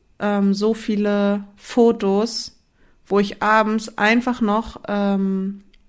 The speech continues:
in Warnemünde zum Beispiel, ähm, in der Walbar, glaub ich, oder Walstrandbar, keine Ahnung,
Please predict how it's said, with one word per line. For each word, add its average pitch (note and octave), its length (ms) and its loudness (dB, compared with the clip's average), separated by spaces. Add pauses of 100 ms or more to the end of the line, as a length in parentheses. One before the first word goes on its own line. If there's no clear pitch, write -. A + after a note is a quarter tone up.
(100)
in G#3 160 0
Warnemünde G3+ 480 4
zum G3+ 180 -2
Beispiel, G3 540 -2
ähm, F#3 520 -4 (400)
in G3 140 -2
der F#3+ 200 -4
Walbar, G3+ 880 -2 (140)
glaub A3 200 -6
ich, A#3 120 -8
oder F#3 180 -8
Walstrandbar, G#3 640 -6
keine G3 220 -6
Ahnung, A3+ 240 -4